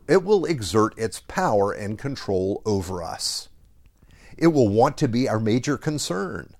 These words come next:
It will want to control our thought life.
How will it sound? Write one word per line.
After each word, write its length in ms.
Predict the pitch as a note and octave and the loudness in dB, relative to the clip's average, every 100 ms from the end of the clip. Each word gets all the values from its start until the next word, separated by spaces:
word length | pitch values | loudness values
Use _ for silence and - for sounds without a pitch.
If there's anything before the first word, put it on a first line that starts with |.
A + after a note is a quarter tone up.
| - _ - - | -20 _ -20 -14
It 140 | - C#3 | 4 6
will 220 | C3 A#2+ | 8 6
want 280 | G#2 A#2 A#2 | 6 4 2
to 120 | C3 | -2
control 500 | G2 B2+ - - B2+ | 0 -2 2 2 4
our 160 | C3 D3+ | 4 2
thought 340 | - E3 F3+ | 2 0 0
life. 540 | B2 F2+ - - - | -4 -6 -10 -16 -20